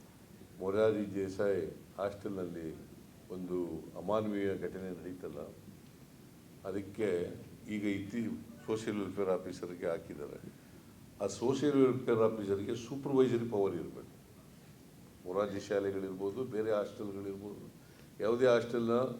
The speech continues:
ಸೂಪರ್ವೈಸ್ ಮಾಡೋ ರೀತಿಯಲ್ಲಿ ಮೊರಾರ್ಜಿ ದೇಸಾಯಿ ಹಾಸ್ಟೆಲ್ನು ಕೂಡ ಸೂಪರ್ವೈಸ್ ಮಾಡಬೇಕು, ಶಾಲೆನೂ ಸೂಪರ್ವೈಸ್ ಮಾಡ್ತಕ್ಕಂಥ ಅಧಿಕಾರ ಇರಬೇಕು ಅಂತ ಮಣಿವಣ್ಣನಿಗೆ ಹೇಳಿದ್ದೀನಿ.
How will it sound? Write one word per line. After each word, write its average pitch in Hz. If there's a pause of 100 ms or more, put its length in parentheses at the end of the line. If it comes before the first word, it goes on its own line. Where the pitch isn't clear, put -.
(140)
ಸೂಪರ್ವೈಸ್ 120
ಮಾಡೋ 107
ರೀತಿಯಲ್ಲಿ 101 (400)
ಮೊರಾರ್ಜಿ 117
ದೇಸಾಯಿ 117 (120)
ಹಾಸ್ಟೆಲ್ನು 113
ಕೂಡ 127
ಸೂಪರ್ವೈಸ್ 101
ಮಾಡಬೇಕು, 80 (600)
ಶಾಲೆನೂ 117
ಸೂಪರ್ವೈಸ್ 101
ಮಾಡ್ತಕ್ಕಂಥ 87
ಅಧಿಕಾರ 92
ಇರಬೇಕು 90
ಅಂತ 87 (840)
ಮಣಿವಣ್ಣನಿಗೆ 104 (880)
ಹೇಳಿದ್ದೀನಿ. 98